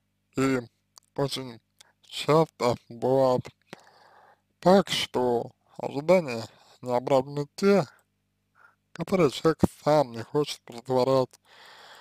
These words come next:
в жизнь, или которые, да, являются достаточно инфантильными, то есть нереальными. А, ну, а,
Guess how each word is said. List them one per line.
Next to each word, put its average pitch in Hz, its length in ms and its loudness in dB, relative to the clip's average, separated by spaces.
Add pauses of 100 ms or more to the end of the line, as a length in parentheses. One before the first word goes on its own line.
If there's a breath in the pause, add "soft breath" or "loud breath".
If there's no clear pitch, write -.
(360 loud breath)
в 123 180 -2
жизнь, 127 500 -4 (140)
или 185 280 -2 (300)
которые, 147 480 2
да, 185 120 -12
являются 143 600 -2
достаточно 131 840 -4 (800)
инфантильными, 151 840 -4 (1500 soft breath)
то 139 160 6
есть 131 220 2
нереальными. 139 760 0 (1900)
А, 110 480 2 (800)
ну, 180 200 -10 (2250 soft breath)
а, - 160 -14